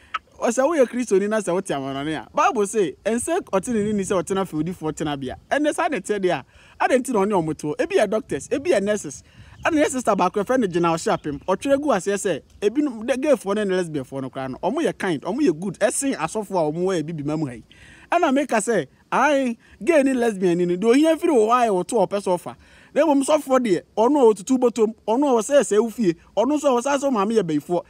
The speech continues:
Kyɛ sɛ wɔwiewie o. Eti, ɛna ma meka saa, ɛnyɛ sɛ bi a mesosɔ saa adeɛ no so.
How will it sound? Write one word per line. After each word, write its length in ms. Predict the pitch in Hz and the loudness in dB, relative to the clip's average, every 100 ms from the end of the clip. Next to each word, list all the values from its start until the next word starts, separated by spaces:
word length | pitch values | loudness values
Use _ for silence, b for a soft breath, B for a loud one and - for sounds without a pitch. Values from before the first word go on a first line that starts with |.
| - | -8
Kyɛ 100 | 226 | -4
sɛ 80 | |
wɔwiewie 520 | 240 247 254 330 302 208 | 0 2 2 2 2 2
o. 120 | 143 b b b b | 0 b b b b
Eti, 220 | 226 240 254 | -2 0 0
ɛna 180 | 277 240 | 0 2
ma 100 | 233 | 0
meka 300 | 233 240 190 | 0 0 -2
saa, 160 | 151 165 | -2 -2
ɛnyɛ 120 | 277 | 0
sɛ 160 | 294 262 | 0 2
bi 60 | |
a 80 | 220 | 2
mesosɔ 320 | 180 160 208 | 2 -4 -6
saa 140 | 202 165 | -4 -2
adeɛ 140 | 156 | 0
no 60 | 143 | 0
so. 120 | - | -2